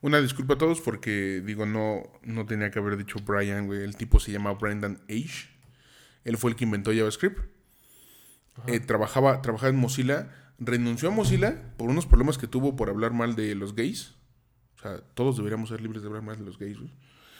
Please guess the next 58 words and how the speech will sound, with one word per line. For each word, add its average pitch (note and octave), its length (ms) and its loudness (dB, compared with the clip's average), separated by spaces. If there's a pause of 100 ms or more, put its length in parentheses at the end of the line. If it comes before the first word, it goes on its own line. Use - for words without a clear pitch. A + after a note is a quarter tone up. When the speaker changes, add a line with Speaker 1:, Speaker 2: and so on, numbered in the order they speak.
(400)
Speaker 1:
Eh, F2+ 400 -4
pero B2+ 120 6
ese C#3 100 6
no E3+ 60 6
es D#3+ 60 6
el F3+ 60 6
Speaker 2:
Hashtag E3+ 300 10
Speaker 1:
punto. A#2+ 140 0
Speaker 2:
no D3 80 0
homo. D3+ 460 -4 (540)
Speaker 1:
Sí, A3 140 2
claro, D#3 240 8
o A2 80 4
sea, A#2 300 4
aquí G#2+ 180 -2
nadie C3 160 6
es B2+ 80 0
homofóbico, A#2+ 540 0
pero, G2+ 200 -2
pues, - 140 -8
si - 60 -8
yo A#2 80 0
voy B2 120 8
a B2 60 8
hablar B2 200 6
mal B2 200 4
de B2 60 6
alguien A#2+ 200 2
como G2+ 300 -8
puedo A#2+ 160 -2
hablar A2+ 240 -4
mal A2+ 160 -4
de A2+ 100 -8
mi A2+ 120 -8
madre, C3 320 2
pues C3 200 -6
puedo G2 140 -4
hablar G#2+ 220 0
mal A2 160 0
de C3+ 60 2
un D3+ 80 2
gay. A3+ 240 2
O - 40 -12
sea, A#2+ 120 -8
¿cuál C#3 160 -2
es C#3 60 -2
el D3+ 80 -2
pedo? A3 220 6 (240)
Speaker 2:
Sí. F#3 180 -2 (220)
Speaker 1:
El D#3+ 140 2
punto G#3+ 200 10
Speaker 2:
Es G3+ 40 12
un - 20 6
Speaker 1:
no F#3+ 80 10
es F#3 60 10
Speaker 2:
vato F#3+ 100 8
Speaker 1:
ese. D3+ 40 0
Speaker 2:
más. C#3 280 -2